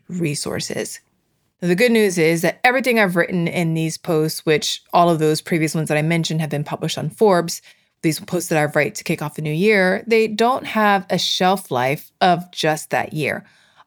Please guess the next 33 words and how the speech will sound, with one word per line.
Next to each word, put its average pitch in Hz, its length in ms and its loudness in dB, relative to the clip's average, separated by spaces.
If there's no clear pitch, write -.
All 240 200 6
of 254 80 0
the 247 120 2
advice 156 520 0
and 175 180 0
trends 147 560 -2
and 160 220 -4
principles 160 640 0
and 117 80 -4
expectations 156 960 0
are 175 80 2
still 214 440 2
relevant 165 540 0
today. - 460 -6
So 214 200 4
if 214 240 2
you've 233 160 0
still 302 300 -2
got 277 240 2
work 175 180 0
to - 140 -6
do 180 220 4
in 175 120 2
these 165 220 -2
areas, 151 520 0
I'm 185 220 2
including 202 400 0
links 151 280 -2
to - 100 -8
each - 180 -4
of 240 60 -10
those 254 200 0
posts - 540 -4